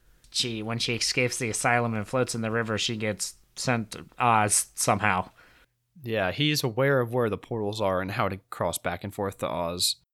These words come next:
Speaker 1: I think that explains, all right, that explains that little,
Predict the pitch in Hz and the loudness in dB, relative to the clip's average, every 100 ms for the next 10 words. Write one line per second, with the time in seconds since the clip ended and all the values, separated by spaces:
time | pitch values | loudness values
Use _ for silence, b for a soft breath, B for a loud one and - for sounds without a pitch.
0 | _ - 147 180 147 127 - 139 117 104 | _ 2 4 4 4 4 2 2 2 2
1 | 107 - - - 95 104 139 131 - 120 | -2 -8 -10 -10 -6 4 6 6 2 0
2 | 110 110 107 107 101 98 | 2 0 0 -2 -4 -4